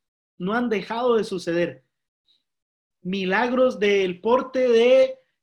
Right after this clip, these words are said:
por un lado, muere una, una joven de español acá de veinticinco años sin ninguna enfermedad, sin ninguna cosa,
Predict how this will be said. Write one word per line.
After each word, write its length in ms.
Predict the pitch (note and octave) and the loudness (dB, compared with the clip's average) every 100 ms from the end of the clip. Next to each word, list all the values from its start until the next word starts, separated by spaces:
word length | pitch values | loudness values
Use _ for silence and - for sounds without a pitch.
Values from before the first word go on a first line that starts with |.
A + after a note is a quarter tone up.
| _ _ _ | _ _ _
por 160 | G3 A3 | -2 -2
un 120 | A3 | 0
lado, 260 | A3+ A#3+ A3 | 2 2 2
muere 320 | A3 A#3+ A#3+ | 2 2 2
una, 440 | A3+ A3 G#3+ F#3+ - | -2 -4 -6 -8 -8
una 260 | G#3+ G3+ | -8 -6
joven 320 | G3+ A3+ A3 | -2 0 0
de 80 | G3 | -4
español 480 | F3 - F3 F#3 G#3 | -6 -6 -6 -4 -6
acá 220 | G3 G#3 | -6 -4
de 160 | G#3+ F3+ | -2 -2
veinticinco 1160 | E3+ E3 - F3 E3+ E3 D#3+ - A3 G#3+ F#3+ | -2 -6 -8 -6 -4 -6 -6 -6 -8 -4 -4
años 360 | G3 A3 A3 G#3 | -4 -4 -6 -8
sin 180 | F3+ F3 | -8 -6
ninguna 320 | F3 F#3 G3+ | -6 -6 -8
enfermedad, 580 | F3+ F3+ D#3+ E3 G#3 A3 | -6 -6 -6 -6 -8 -8
sin 160 | F#3+ | -8
ninguna 400 | F3 F3 F#3+ F3 | -6 -6 -6 -8
cosa, 480 | - A3 A3 G#3+ G3+ | -4 -4 -4 -6 -6